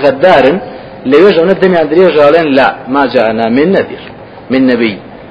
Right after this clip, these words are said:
نەخێر پێغەمبەرمان هەر بۆ لا نەهاتووە. ئا، ئەوەیە ئینسان چەندە چاو قایمە. ئەنجا خوای گەورە بە نوحە فەرمێ،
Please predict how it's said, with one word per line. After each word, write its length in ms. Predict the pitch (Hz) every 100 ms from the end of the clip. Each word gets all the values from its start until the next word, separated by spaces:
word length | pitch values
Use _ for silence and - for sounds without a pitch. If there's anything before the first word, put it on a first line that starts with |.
| -
نەخێر 220 | 120 123 113
پێغەمبەرمان 420 | 113 113 139 123 101
هەر 80 | 98
بۆ 60 | 101 101
لا 80 | 101
نەهاتووە. 420 | 101 101 104 - - - - - - - - - - - - -
ئا، 80 | 170 107
ئەوەیە 280 | 156 208 143
ئینسان 280 | 123 - 127
چەندە 200 | 214 185 -
چاو 140 | 107 -
قایمە. 280 | 95 85 80 - - - - - - - - - - - - - - - - - - -
ئەنجا 220 | 196 220
خوای 160 | 233 220
گەورە 180 | 202 208 196
بە 80 | 180 170 190
نوحە 220 | 190 175
فەرمێ، 220 | 170 165